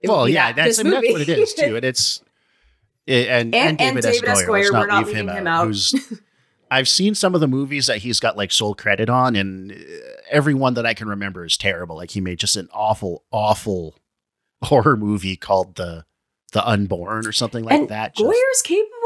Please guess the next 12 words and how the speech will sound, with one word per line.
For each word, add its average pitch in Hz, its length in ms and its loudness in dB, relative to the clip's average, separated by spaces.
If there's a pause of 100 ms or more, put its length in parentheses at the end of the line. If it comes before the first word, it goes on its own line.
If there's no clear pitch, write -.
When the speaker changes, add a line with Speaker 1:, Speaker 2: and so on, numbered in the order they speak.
Speaker 2:
dog - 380 0
Speaker 1:
of - 80 -6
Speaker 2:
shit. 240 180 4
Speaker 1:
co-writing 392 380 -2
good 277 260 -2
stuff. 339 540 -2
He 269 100 -4
did 226 560 0
Dark 208 320 2
City, 196 400 2
which 202 240 -6
I 170 220 -4